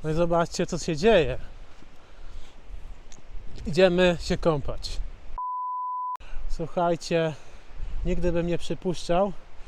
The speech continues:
że w lutym uda mi się przybyć właśnie nad nasze polskie morze. Idziemy zobaczyć, jak ono wygląda z bliska.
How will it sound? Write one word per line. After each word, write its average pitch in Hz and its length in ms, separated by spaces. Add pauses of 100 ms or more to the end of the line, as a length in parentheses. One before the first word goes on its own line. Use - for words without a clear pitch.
(360)
że 143 160
w 139 80
lutym 190 580 (1700)
uda 160 260
mi 165 100
się 160 400 (1300)
przybyć 175 440
właśnie 165 380
nad 156 340
nasze 156 240
polskie 160 400
morze. 147 400
Idziemy 147 300
zobaczyć, 143 600 (160)
jak 151 220
ono 156 160
wygląda 151 400
z 135 80
bliska. 147 400